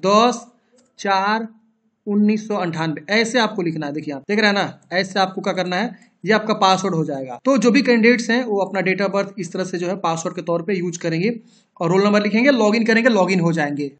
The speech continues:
लॉगिन करते ही आपका इस प्रकार से देखिए इंस्ट्रक्शन आएगा, इंस्ट्रक्शन को क्लोज करेंगे, पढ़ लीजिएगा। यहाँ देखिए आपको जो है आंसर की का ये ऑप्शन मिलेगा, question paper and answer key।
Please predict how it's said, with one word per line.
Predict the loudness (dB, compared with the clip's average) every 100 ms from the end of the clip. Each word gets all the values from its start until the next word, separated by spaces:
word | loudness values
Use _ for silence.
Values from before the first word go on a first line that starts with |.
| _ 0
लॉगिन | 4 6 6 6
करते | 4 4 4
ही | 4
आपका | 4 2 2
इस | 0
प्रकार | 2 0 0
से | 0 -2
देखिए | 0 0
इंस्ट्रक्शन | 0 0 -2 0 4
आएगा, | 4 4
इंस्ट्रक्शन | 2 0 -2 -6 -4 -2
को | -2
क्लोज | 0 2 2
करेंगे, | 2 2 2 0
पढ़ | 0 0
लीजिएगा। | 2 0 2 0 -2 -20 _ 0
यहाँ | 2 4 2
देखिए | 2 2
आपको | 2 2 0
जो | 2
है | 0 0 -2
आंसर | 0 0 0 -2
की | -2
का | 0 0
ये | 2 0 0
ऑप्शन | -4 -4 -2
मिलेगा, | 0 0 0 -4
question | -6 -4 -6
paper | -4 -6 -2
and | -2 -2
answer | -4 -4 -6
key। | -6